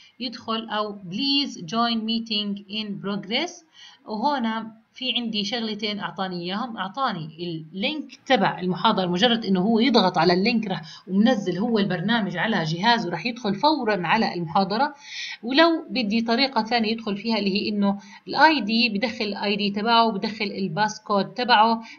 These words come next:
فبدخله كمان على المحاضرة. يعني في عنا طريقتين، يا إما إنه يدخل عن طريق اللينك أو عن طريق الآي دي والباسورد.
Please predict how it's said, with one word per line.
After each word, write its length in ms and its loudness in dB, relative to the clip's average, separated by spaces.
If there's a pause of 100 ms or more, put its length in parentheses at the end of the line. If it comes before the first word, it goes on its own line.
فبدخله 580 -2
كمان 500 0
على 500 -2
المحاضرة. 440 -6
يعني 180 -4
في 180 -2
عنا 120 2
طريقتين، 560 2
يا 180 -4
إما 160 -6
إنه 340 -6 (500)
يدخل 380 -8
عن 260 -4
طريق 400 -2 (160)
اللينك 440 -2 (180)
أو 180 2
عن 200 -4
طريق 320 -6
الآي 260 -6
دي 360 -2
والباسورد. 880 -10